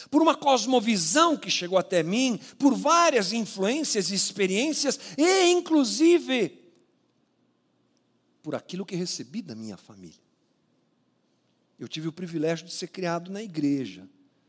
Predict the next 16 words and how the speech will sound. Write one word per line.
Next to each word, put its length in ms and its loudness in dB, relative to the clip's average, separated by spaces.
O 40 -16
Resgate 380 -8
diz 220 -10
que 100 -14
dormiu 460 -8
no 240 -8
berçário, 680 -8
eu 140 -6
dormi 320 -6
mesmo, 420 -4
várias 480 -6
vezes 280 -8
no 80 -12
berçário 500 -8
da 100 -8
igreja. 520 -12